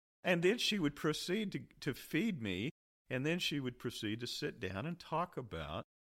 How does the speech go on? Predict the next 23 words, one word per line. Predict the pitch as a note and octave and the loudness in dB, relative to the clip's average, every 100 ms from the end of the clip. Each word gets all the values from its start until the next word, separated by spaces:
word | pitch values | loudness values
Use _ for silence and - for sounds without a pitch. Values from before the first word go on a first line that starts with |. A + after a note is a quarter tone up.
| _ _ _ _ _ _ _ _ | _ _ _ _ _ _ _ _
family | - G#2 F#2+ F#2+ A2 C#3+ | -2 0 0 -2 -2 -4
or | - G2 F2+ F2 E2+ - _ _ _ _ _ _ _ _ | -6 -4 -4 -4 -6 -10 _ _ _ _ _ _ _ _
something | - - B2 A#2+ | -2 -2 -2 -2
that | G#2+ F2 | -2 -2
was | G#2 | -2
of | G2 | -2
interest | G#2 G2+ G#2 F#2 | -2 -2 -4 -4
to | - | -6
her | F2+ G#2+ F#2+ | -4 -2 -2
in | F2 | -2
the | |
news. | E2 F2+ F#2 A2 D#3+ - - _ _ _ _ _ _ | -4 -2 -2 -2 -2 -6 -8 _ _ _ _ _ _
And | C3+ | -4
she | - G3 | -2 -2
would, | G#3 E3 B1+ | -2 -6 -2
we | A2 D#3+ | 0 0
would | A#3 | 0
talk | - A#2 C3 - | 0 0 0 -4
for | D#3+ | -6
three | - A2+ | 0 2
or | G#2 | 2
four | - A2 F#2 | 0 -2 0
hours, | G3 G#3 C#3 - | -2 -6 -8 -10